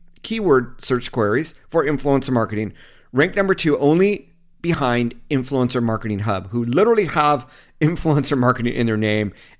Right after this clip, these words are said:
and they're gonna be a tough one to beat. But through that blogging, I've had people from the Associated Press that find my blog reach out to me for an interview. I was recently interviewed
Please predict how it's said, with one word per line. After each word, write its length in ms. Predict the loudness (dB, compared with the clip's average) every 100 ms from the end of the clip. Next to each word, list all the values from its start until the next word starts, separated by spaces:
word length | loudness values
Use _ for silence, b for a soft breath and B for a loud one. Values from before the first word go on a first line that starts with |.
| 0
and 140 | 4
they're 100 | 4
gonna 120 | 4
be 100 | 4
a 60 | 2
tough 240 | 2 0
one 100 | -2
to 80 | -2
beat. 300 | -2 -6 -6 B B -4
But 500 | 2 2 0 -18 -20 -20 -20 -20
through 480 | -20 -4 0 2 2
that 220 | 2 0
blogging, 680 | 0 0 0 -2 -6 -8 -14 _ _ _ _ _ -2
I've 160 | 0
had 200 | 0 -4
people 400 | -4 -10 0 0
from 540 | 2 0 2 2 -2 b b b b
the 100 | 0
Associated 580 | 0 2 2 4 2 2
Press 560 | 2 0 0 -6 -10 -14 _ _ _
that 140 | -4
find 240 | 0 2 4
my 120 | 2
blog 280 | 4 2 4
reach 200 | 2 2
out 160 | 0
to 60 | 2
me 140 | 2
for 180 | 2 0
an 80 | 0
interview. 380 | 2 0 -2 -8 b b b b 0
I 120 | 4
was 200 | 4 4
recently 380 | 2 2 0 0
interviewed 560 | 0 4 6 6 4